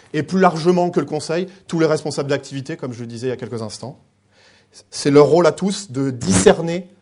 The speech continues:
les dons des gens qui leur ont été confiés. C'est leur, c'est leur rôle de former, d'enseigner,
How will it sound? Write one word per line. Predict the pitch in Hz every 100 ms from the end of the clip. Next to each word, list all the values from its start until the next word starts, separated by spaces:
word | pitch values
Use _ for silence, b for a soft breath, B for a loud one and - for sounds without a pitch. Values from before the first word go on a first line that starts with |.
| _ _ _ _ _ _
les | 127 139
dons | 131 139 139 _ _ _ _
des | 123 123
gens | 135 139 - _ _ _ _ _ _
qui | 131
leur | 131
ont | 127
été | 120
confiés. | 120 117 - 127 - _ _ _ _ _ _ _ B B
C'est | - 151
leur, | 143 139 - -
c'est | -
leur | 143
rôle | 127 151 165
de | 135
former, | 127 196 185 160 156 - - _ _ _ _ _ _
d'enseigner, | 120 143 156 160 127 110